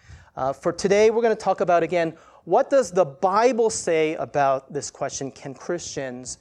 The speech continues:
uh, love their gay neighbors? So you see the passage and title up there. Now, since we're doing a topical sermon, we're gonna be looking at several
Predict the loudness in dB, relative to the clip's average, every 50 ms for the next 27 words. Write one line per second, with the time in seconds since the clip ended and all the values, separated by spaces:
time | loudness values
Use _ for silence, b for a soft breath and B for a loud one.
0 | b b b b b b -10 -10 -10 -10 -8 -4 -2 -2 0 0 -2 -4 -8 _
1 | _ _ _ _ _ _ -10 -10 -8 -6 -6 -6 -6 -4 -4 -4 -4 -4 -4 -8
2 | -8 -10 -14 -20 -20 _ _ _ _ _ _ _ _ _ _ _ _ _ _ _
3 | _ _ -20 -20 _ -20 -18 -10 -6 -4 -2 -2 -4 -4 -6 b b b b b
4 | b b _ -20 -18 -14 -12 -10 -6 -4 -4 -4 -4 -6 -10 _ _ _ _ _
5 | _ _ _ _ _ -2 0 2 2 2 2 2 2 2 2 0 -2 -6 -4 -2
6 | 0 2 4 6 6 4 4 2 2 2 4 4 4 2 0 B B B B B
7 | B B 2 4 4 4 4 0 -4 -2 0 0 0 2 2 2 2 4 2 4
8 | 4 4 4 2 2 0 -2 -2 0 0 0 -2 -4 0 2 2 2 2 0 0
9 | 2 2 4 4 2 2 2 2 0 0 -4 -8 b b b b b b b b
10 | b 2 4 4 4 4 4 2 4 4 4 4 4 2 2 2 2 0 0 -2
11 | 0 2 2 2 4 4 4 4 6 4 4 2 0 -4 _